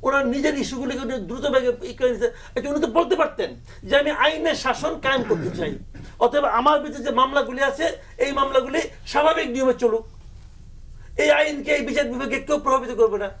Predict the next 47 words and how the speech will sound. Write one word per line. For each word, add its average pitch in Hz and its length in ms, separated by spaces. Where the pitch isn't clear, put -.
উনি 269 120
তো 277 60
তা 302 140
করেন 294 240
নাই, 170 180
উনি - 100
অপেক্ষাই 226 480
করেন 226 220
নাই, 139 200
সব - 180
মামলা 285 280
উ-, 240 260
উঠাই 220 180
নিছেন। 185 240
তাহলে - 440
আইন 285 300
শাসন 285 200
এ 254 300
কীভাবে 294 200
হইল? 220 240
হইল 302 160
এটা 311 120
আইনি 294 180
শাসন? 214 280
এটা 277 140
কি 294 100
আইনি 320 200
শাসন 262 280
নাকি? 170 340
তো 311 80
উনি 302 100
তো - 60
পারেন 339 260
না 330 120
উদাহরণ 285 400
তৈরি 226 160
করতে। 160 360
ওনার 302 220
কাছ 302 160
থেকে 330 120
আমরা 311 180
অনেক 302 240
কিছু 302 160
আশা - 180
করছিলাম, 180 360
উনি - 100
সেগুলো 302 200